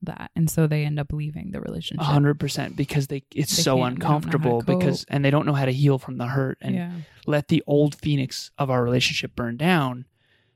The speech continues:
Speaker 2: to then rise anew into this new version.
Speaker 1: Mm-hmm.
Speaker 2: And, and Emilia gave me an eight point five for the understood, nine for seen, ten for valued.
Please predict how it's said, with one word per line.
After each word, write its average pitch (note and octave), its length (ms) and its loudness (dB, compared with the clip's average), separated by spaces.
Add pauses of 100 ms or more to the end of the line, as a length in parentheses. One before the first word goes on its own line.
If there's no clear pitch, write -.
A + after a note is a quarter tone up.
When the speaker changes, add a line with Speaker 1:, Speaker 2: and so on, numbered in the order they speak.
(140)
Speaker 2:
to - 100 0
then C3+ 220 2
rise C3 300 0
anew C3 340 2
into B2+ 220 -4
this B2+ 200 -2
new B2+ 220 -2
version. F3+ 540 2
Speaker 1:
Mm-hmm. F#3+ 260 2
Speaker 2:
And, E3 220 2
and D#3 260 2
Emilia D3 400 4
gave B2 220 -2
me C3+ 80 2
an C3 80 0
eight - 140 -2
point - 220 -2
five D3+ 460 2
for - 140 -2
the B2 240 0
understood, C3 500 2
nine B2+ 300 2
for B2 100 -2
seen, A#2+ 340 0
ten B2 200 -4
for A#2+ 120 -8
valued. C3+ 360 0